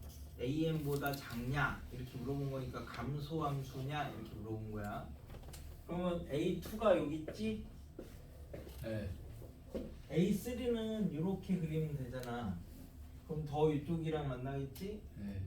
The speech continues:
Speaker 1: 에이 포는 더 이쪽, 더 이쪽, 더 이쪽, 더 이쪽이니까 Y축에 점점, 점점 가까이 다가가니까, 그죠? 작아지는 거죠?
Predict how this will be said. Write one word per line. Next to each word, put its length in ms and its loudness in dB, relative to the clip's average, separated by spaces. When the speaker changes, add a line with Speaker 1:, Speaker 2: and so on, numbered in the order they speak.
Speaker 1:
에이 280 4
포는 280 6
더 280 4
이쪽, 400 -2
더 160 2
이쪽, 360 0
더 180 -2
이쪽, 320 -2
더 120 0
이쪽이니까 520 -2
Y축에 480 0
점점, 380 0
점점 380 -2
가까이 420 0
다가가니까, 1120 2
그죠? 380 -2
작아지는 560 4
거죠? 380 2